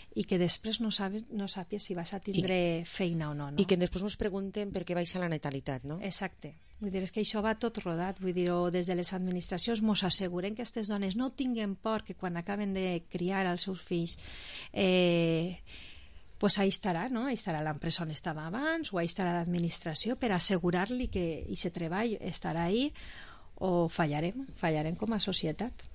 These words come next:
Speaker 2: Mhm. Eh, el fet de que vostè tinga l'administració ara en la Generalitat tinga el seu partit i en el govern central tinga el seu partit, fa que vostè tinga, eh,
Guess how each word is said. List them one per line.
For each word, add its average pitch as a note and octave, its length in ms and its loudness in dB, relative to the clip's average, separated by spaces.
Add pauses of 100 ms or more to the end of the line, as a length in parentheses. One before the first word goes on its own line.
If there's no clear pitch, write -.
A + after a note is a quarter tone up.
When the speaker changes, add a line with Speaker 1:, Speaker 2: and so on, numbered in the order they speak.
(140)
Speaker 2:
Mhm. D#3+ 240 4 (1040)
Eh, E3 680 2
el D#3+ 160 0
fet F#3 220 0
de A3 160 4
que A3 480 4
vostè F#3 200 0
tinga F3+ 220 4
l'administració D#3+ 840 2
ara D3+ 200 2
en C#3+ 80 0
la C#3+ 100 2
Generalitat C#3+ 500 2 (200)
tinga C#3+ 380 2
el C3 80 -2
seu C#3+ 160 2
partit E3 440 2
i C3+ 120 2
en B2+ 120 0
el B2+ 300 0
govern C3+ 300 2
central D3 380 2
tinga C3+ 140 0
el C3 60 0
seu C#3+ 100 2
partit, - 360 0 (600)
fa E3+ 180 2
que G3 100 0
vostè F#3+ 360 2
tinga, D3+ 480 0 (260)
eh, C#3 220 0